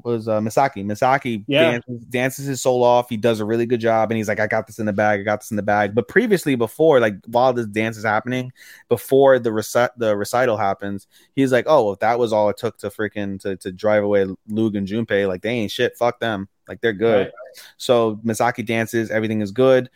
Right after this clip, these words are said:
Speaker 1: Performances are done. They're like, "We're gonna review." And it's pouring rain outside, like,
Speaker 2: Yeah.
Speaker 1: absolutely pouring. It's like a fucking monsoon outside. And who shows up after the performance is over?
Speaker 2: Junpei.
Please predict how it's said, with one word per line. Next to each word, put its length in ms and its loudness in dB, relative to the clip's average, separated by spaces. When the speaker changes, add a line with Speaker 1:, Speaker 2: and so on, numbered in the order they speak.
Speaker 1:
Performances 640 -2
are 60 -2
done. 380 2
They're 120 2
like, 160 0
"We're 80 -4
gonna 200 -2
review." 540 2
And 200 -2
it's 380 -4
pouring 580 4
rain 180 2
outside, 300 -2
like, 220 -4
Speaker 2:
Yeah. 180 2
Speaker 1:
absolutely 600 0
pouring. 640 6
It's 180 2
like 140 0
a 180 0
fucking 300 0
monsoon 540 0
outside. 580 -2
And 320 -2
who 180 2
shows 320 4
up 260 4
after 340 0
the 80 -4
performance 440 -6
is 100 -6
over? 480 0
Speaker 2:
Junpei. 800 -2